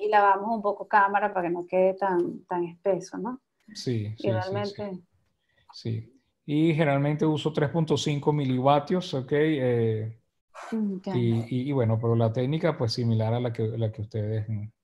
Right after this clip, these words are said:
Speaker 2: describen, ¿no?
Speaker 1: Eh, describen, no, perfecto.
Speaker 2: Ujú.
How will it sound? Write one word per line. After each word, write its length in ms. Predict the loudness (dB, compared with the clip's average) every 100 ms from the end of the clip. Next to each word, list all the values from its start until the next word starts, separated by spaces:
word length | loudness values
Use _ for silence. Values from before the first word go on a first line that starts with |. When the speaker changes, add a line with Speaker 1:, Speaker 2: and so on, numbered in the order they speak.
| _ _ _ _ _ _ _ _ _
Speaker 2:
describen, 640 | -8 -6 -2 0 0 -4
¿no? 60 | -6 -8
Speaker 1:
Eh, 200 | -10 -10
describen, 520 | -10 -10 -14 -16 -18 _ -14
no, 140 | -14 _ _ _
perfecto. 580 | -20 _ -14 -14 -16 -20 _ _ _ _ _
Speaker 2:
Ujú. 200 | -6 -6